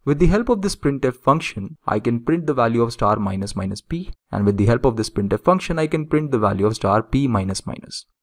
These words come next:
We know that in the case of pre-decrement, first the decrement will happen and then the assignment will be done. Therefore, value sixteen will get printed in this case, and in this case also sixteen will get printed because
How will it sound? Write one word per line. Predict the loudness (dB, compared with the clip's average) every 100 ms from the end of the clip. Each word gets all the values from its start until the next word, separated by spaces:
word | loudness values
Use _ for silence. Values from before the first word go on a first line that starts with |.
| -2
We | 4
know | 4
that | 6 4 4
in | -2
the | 0
case | 0 2 2
of | 2
pre-decrement, | 2 2 0 -2 -2 -2 -8 -4
first | -4 -2
the | -2
decrement | -2 -2 -4 -2 0
will | 0
happen | 0 0 -2 -2 -6
and | -2 0
then | 2
the | 0
assignment | 2 0 0 -2 -4
will | -2
be | -2
done. | -2 -4 _ _
Therefore, | 0 2 2 2 0 -2 2
value | 2 4 2
sixteen | 0 -4 -2 -2 2 4 4 2
will | 0
get | -2 -4
printed | -6 -4 -4 -6
in | -6
this | -6
case, | -2 -2 -2 -6 _ _
and | -2 0 0 -2 -4
in | 0
this | 0
case | 0 -2 0 2
also | 2 2 0
sixteen | 0 -4 -2 -2 0
will | 0
get | 0 0
printed | -2 0 -2 -2
because | -4 0 0 0